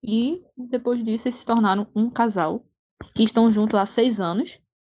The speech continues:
Porém, neste ano, eles se casaram, aproveitou a pandemia, né, aquela coisa toda, e fizeram uma cerimônia bem simples e íntima, apenas para familiares e amigos. Foi bem bonitinho, eu vi a foto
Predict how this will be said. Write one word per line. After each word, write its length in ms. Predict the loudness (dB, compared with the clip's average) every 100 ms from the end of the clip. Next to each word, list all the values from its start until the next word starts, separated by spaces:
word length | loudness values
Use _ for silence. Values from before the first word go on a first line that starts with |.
| _ 2
Porém, 260 | 4 6
neste 380 | 4 2 -2 -2
ano, 380 | 0 0 -2 -2
eles 160 | -4 -6
se 100 | -4
casaram, 420 | -2 0 0 -2
aproveitou 400 | -4 -6 -6 -6
a 60 |
pandemia, 600 | -8 -8 -6 -4 -2 0 0
né, 140 | 0
aquela 200 | -2 -4
coisa 280 | -2 -2 0
toda, 400 | 0 2 0 -4 _ _ _ -4
e 80 | 0
fizeram 360 | 4 4 4
uma 60 | 4
cerimônia 480 | 4 4 4 4 4
bem 140 | 2
simples 540 | 2 0 2 0 2 2
e 40 |
íntima, 680 | 2 2 -2 0 2 2 0
apenas 460 | -4 -4 -4 -4 -2
para 220 | -4 -2
familiares 760 | -4 0 2 2 2 0 -4 -10 -2
e 200 | 0 0 -2
amigos. 920 | -2 -2 -4 -6 -8 -10 -10 -14 _ _ _ _
Foi 100 | -2
bem 100 | 0
bonitinho, 460 | 0 -2 -2 -4 -2
eu 80 | -2
vi 120 | -2
a 80 | -2
foto 300 | -6 -6